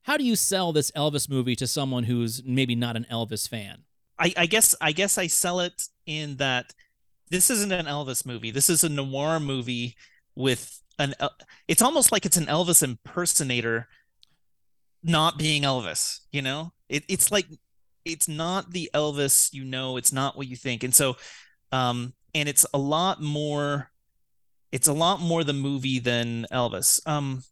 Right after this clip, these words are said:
Speaker 2: oh gosh, I should think, what's a, uh, what's a good example? Um, l-, someone who's a pop singer now, like, I wanna say, like, Justin Timberlake. It's like,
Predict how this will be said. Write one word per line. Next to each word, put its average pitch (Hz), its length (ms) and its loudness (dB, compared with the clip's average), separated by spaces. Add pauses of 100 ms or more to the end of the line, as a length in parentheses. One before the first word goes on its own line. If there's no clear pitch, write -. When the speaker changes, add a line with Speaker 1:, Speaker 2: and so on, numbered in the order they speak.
(200)
Speaker 2:
oh 160 240 0
gosh, 139 380 -2
I 143 100 0
should 190 240 -2
think, - 440 -4 (800)
what's - 180 2
a, 175 200 2
uh, 156 220 -2
what's 165 240 -2
a 220 60 0
good 180 240 -2
example? 131 720 -2
Um, 131 580 -2
l-, 113 120 -10 (200)
someone 240 460 4
who's 190 240 -2
a 156 100 -2 (280)
pop 185 340 -4
singer 151 420 2
now, 117 400 -2
like, 104 260 -8
I 151 60 0
wanna 196 180 0
say, 170 200 4
like, 131 180 2
Justin 135 460 -4
Timberlake. 107 560 -6
It's - 160 4
like, 123 280 -4